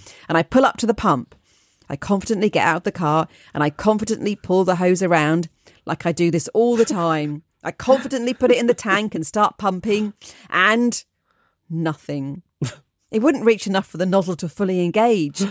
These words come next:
<gasps> Thankfully, however, life has changed a lot now, and it is pay at the pump with no human interaction required. <laughs> So I stand there nonchalantly for about thirty seconds, looking like I'm putting petrol in the tank. Then I double check the price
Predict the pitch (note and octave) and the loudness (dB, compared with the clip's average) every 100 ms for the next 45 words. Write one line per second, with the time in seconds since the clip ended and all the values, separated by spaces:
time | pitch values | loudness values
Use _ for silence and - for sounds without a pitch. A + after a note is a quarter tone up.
0 | F#3 _ _ - - E4 C4 G#3+ G3+ F3+ | -6 _ _ -4 -2 0 -2 -4 0 0
1 | F#3+ G#3 G3+ _ - - C#4+ D4+ A#3+ - | 2 0 -2 _ -12 2 2 4 -2 -2
2 | G3+ G3 F3+ E3+ E3 D3 C#3 E3+ E3+ _ | -2 -2 -2 -2 -2 -4 -6 -6 -8 _
3 | _ - E3 F#3 - A3+ A3 G#3 A#3 A3+ | _ -8 -6 -6 -6 0 2 2 -2 -2
4 | F3+ - - - F3 F#3 G#3+ - G#3 G3 | -4 -6 -20 -14 -6 0 2 0 -6 -6
5 | G3+ F#3 A#3+ G3 - G#3 G3 - G3+ F#3+ | -6 -4 -2 0 0 0 0 2 2 2
6 | E3+ - - G4 - F#4 - - C#4+ B3 | 0 0 -2 -6 -2 -4 -4 -2 2 2
7 | - G3 E3+ D#3+ D#3 F3+ G3+ - E3+ G3+ | 2 0 2 0 0 0 -2 -4 -2 -2
8 | - F#3 C#3 E3+ F3 G#3+ F#3 E3 B2+ - | -2 -4 0 2 0 0 -2 0 -2 0
9 | F3+ G3 G#3 - F3 E3+ E3 F3 - _ | 0 0 -2 0 0 2 0 0 -4 _
10 | - G#3 E4 - C4+ G3+ D#3 E3 D#3+ E3 | -2 2 2 4 2 2 0 -4 -6 -6
11 | D#3 G3 - - D3 C#3+ D#3+ D#3+ F#3+ - | -6 -6 -8 -6 -6 -4 -4 -4 -4 -6
12 | _ _ _ - - F3+ E3 E3 G3 B3 | _ _ _ -20 -6 -2 0 2 2 2
13 | - B3 B3 - E3 E3+ A3 | 0 0 0 0 2 2 2